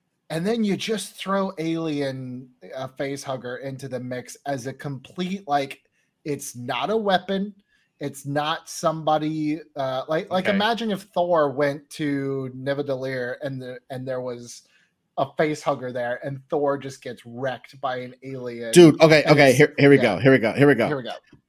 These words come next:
Speaker 3: Uh, Thor comes back from a mission in space. Stop me if you heard it. He sits at the damn Avengers table. They're kicking it, talking and stuff, and it comes out of his chest, dude.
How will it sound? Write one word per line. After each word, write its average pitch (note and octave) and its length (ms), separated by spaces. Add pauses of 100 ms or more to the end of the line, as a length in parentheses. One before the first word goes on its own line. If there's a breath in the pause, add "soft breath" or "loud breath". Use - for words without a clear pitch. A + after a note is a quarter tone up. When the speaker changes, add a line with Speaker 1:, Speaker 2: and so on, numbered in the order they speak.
Speaker 3:
Uh, A2 380 (640 loud breath)
Thor C#3 520 (180)
comes D3+ 300
back A#2+ 520
from D3 200
a B2+ 60
mission C3 380
in A#2+ 140
space. G2+ 560 (100)
Stop E3+ 320
me F#3 140
if F#3 120
you F3+ 120
heard B2+ 280
it. - 180 (240)
He A2+ 100
sits D#3+ 300
at D3+ 180
the D3+ 80
damn D3+ 300
Avengers D3 500
table. F3 380
They're B2+ 200
kicking E3 360
it, D3 140
talking E3 340
and D#3+ 80
stuff, G#3+ 340 (240 soft breath)
and C#3+ 140
it A#2+ 160
comes F3+ 340
out D#3+ 200
of C#3+ 100
his C#3+ 180
chest, - 480
dude. A#2+ 340